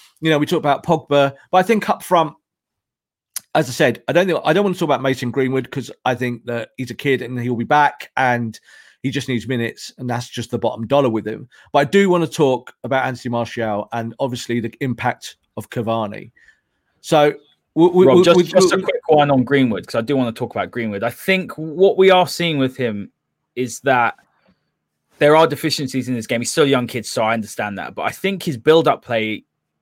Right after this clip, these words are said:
Speaker 2: is where he, he needs to learn, he needs to develop. I think you can see e-, as every week passes, I know he played well last season at right wing, but e-, as every game passes, I see him play. He is just, he's a number nine.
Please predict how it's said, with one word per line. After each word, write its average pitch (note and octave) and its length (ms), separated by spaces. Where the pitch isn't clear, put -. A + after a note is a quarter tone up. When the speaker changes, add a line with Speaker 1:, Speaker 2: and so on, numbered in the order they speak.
Speaker 2:
is B2+ 200
where B2+ 520
he, A#2 480
he B2+ 120
needs C3 240
to A2+ 100
learn, B2 340
he B2 60
needs B2 160
to - 60
develop. A2+ 280
I A#2+ 100
think F3 160
you E3 80
can D#3+ 120
see C#3 160
e-, - 280
as C3+ 280
every D3 220
week C#3 240
passes, C3+ 360
I A2+ 60
know C#3 160
he D3 80
played B2+ 220
well A2+ 160
last A2+ 260
season G#2+ 300
at A2+ 100
right A#2 200
wing, A#2 160
but - 160
e-, D3 160
as C#3+ 220
every C#3+ 240
game C3 200
passes, B2+ 300
I A2+ 60
see - 160
him A2+ 100
play. G#2+ 300
He D3 240
is - 160
just, - 260
he's C3+ 160
a E3 40
number D3 260
nine. G#2 380